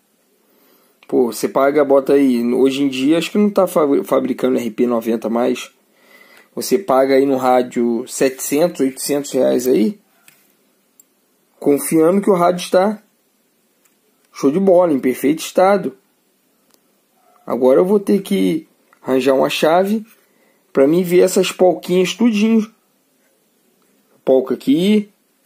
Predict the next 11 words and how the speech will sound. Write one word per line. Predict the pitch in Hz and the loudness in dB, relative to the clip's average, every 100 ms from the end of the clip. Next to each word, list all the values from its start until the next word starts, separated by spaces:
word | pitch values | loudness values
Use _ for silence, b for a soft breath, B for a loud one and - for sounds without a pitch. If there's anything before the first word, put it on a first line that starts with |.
| _ _ _ _ | _ _ _ _
se | - 127 | -6 -4
está | 117 127 | -2 -2
apertado, | - 131 - 127 156 175 175 175 b b b b | -2 -4 -2 0 2 0 -2 -6 b b b b
as | 120 117 | -4 0
outras | 135 156 170 147 | 2 2 2 0
aqui, | 127 117 226 | 0 -2 -6
por | 185 269 - | -2 -2 0
quê? | 214 160 - - _ _ _ _ _ _ _ | 0 0 0 -8 _ _ _ _ _ _ _
Se | - - 170 | -12 -4 0
uma | 233 262 | 2 2
soltou, | - 190 151 180 226 269 | 2 0 2 2 2 2